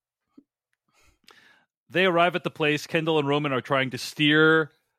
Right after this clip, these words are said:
the conversation in distinct ways. Roman is taking the careful, vaguely more compassionate approach to things, while Kendall is in robot C E O mode. Um, but when K-, Matsson makes it clear he wants to talk to just them, they leave Shiv behind.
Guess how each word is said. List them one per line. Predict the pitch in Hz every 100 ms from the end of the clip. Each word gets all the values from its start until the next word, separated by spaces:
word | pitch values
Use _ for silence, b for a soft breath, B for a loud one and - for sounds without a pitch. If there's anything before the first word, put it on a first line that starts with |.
| _ -
the | 131
conversation | 165 170 165 147 139 - 135 131 -
in | 127
distinct | 120 - 135 131
ways. | 113 104 101 - - b b b b -
Roman | 139 175 190
is | 170
taking | - 160 160
the | 131
careful, | - - 156 151 156 147 143
vaguely | 110 143 139 147
more | 139
compassionate | - 135 143 143 - 143
approach | 131 147 139 -
to |
things, | - 139 135
while | 120 110
Kendall | 139 131 127
is | 120
in | 120
robot | 110 127 131 123
C | - 117 117
E | 117
O | 117
mode. | 107 101 98 _ b b b b b
Um, | 113 110 110 107 _ -
but | 131 120
when | 123 120
K-, | -
Matsson | 143 156 156
makes | 147 147
it |
clear | - 147
he | 135
wants | 127 127
to | -
talk | 131 135
to |
just | 123 135 139
them, | 131
they | 120
leave | 113 123 117
Shiv | 123 104
behind. | 110 127 127 123 117